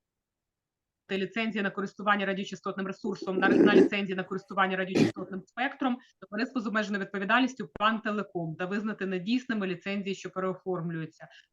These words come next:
Номер дев'я-, дев'яносто чотирнадцять, дев'яносто чотири дев'яносто три, десять сто сорок шість, десять шістсот сорок сім для широкосмугового радіодоступу.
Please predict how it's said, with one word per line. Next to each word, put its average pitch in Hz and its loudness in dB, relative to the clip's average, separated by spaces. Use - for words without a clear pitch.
Номер 214 -2
дев'я-, 196 -2
дев'яносто 190 -4
чотирнадцять, 220 0
дев'яносто 190 -4
чотири 185 -4
дев'яносто 185 -4
три, 254 -2
десять 196 -4
сто 190 -8
сорок 185 -2
шість, - -2
десять 214 -2
шістсот - -12
сорок 196 -4
сім 180 -8
для 180 -2
широкосмугового 190 -6
радіодоступу. 175 -6